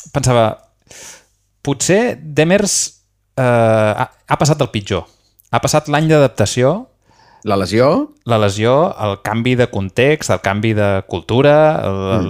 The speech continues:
Speaker 2: Mm.
Speaker 1: és a dir, ha, ha passat tot aquesta, tot aquest esvoranc i no deixa de ser un jugador que és elit en un aspecte del joc, que és el tir. I això costa molt de trobar. I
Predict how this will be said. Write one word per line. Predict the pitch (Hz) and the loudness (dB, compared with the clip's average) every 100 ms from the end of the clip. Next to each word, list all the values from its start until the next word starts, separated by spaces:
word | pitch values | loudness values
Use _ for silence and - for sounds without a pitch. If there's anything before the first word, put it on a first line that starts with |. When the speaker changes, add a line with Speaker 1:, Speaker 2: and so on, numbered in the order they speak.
| 98 | -6
Speaker 2:
Mm. | 101 | -6
Speaker 1:
és | 104 | -6
a | |
dir, | 101 | -6
ha, | 101 - | -8 -10
ha | - | -4
passat | - 160 - | -2 -2 -4
tot | - 131 | -4 -2
aquesta, | 131 120 107 123 110 104 98 | 0 0 0 2 2 2 -2
tot | 95 113 | -6 -4
aquest | 120 127 | -2 0
esvoranc | 113 113 101 135 214 - - - - - - _ _ - | 0 0 0 -2 -6 -10 -20 -20 -20 -20 -20 _ _ -8
i | 160 143 135 127 120 120 | -2 0 2 2 0 2
no | |
deixa | 165 180 | 0 2
de | 190 | 0
ser | - | 0
un | 175 | -2
jugador | 151 143 147 | 0 0 0
que | 170 | 0
és | 135 | 0
elit | 117 175 - - - | 2 0 -4 -16 -12
en | 135 127 | -4 -2
un | |
aspecte | 143 - 123 160 | -2 -2 -2 0
del | 127 98 | 0 0
joc, | 143 139 - _ _ _ _ - | -2 -2 -10 _ _ _ _ -6
que | 101 | -4
és | |
el | 95 | -4
tir. | - 147 131 - _ _ - | -4 -6 -6 -14 _ _ -10
I | 110 | -4
això | 107 170 | -2 0
costa | 160 - | -2 0
molt | 117 175 170 | 0 2 0
de | |
trobar. | 92 90 85 - _ _ _ _ | 0 -4 -4 -8 _ _ _ _
I | - | -16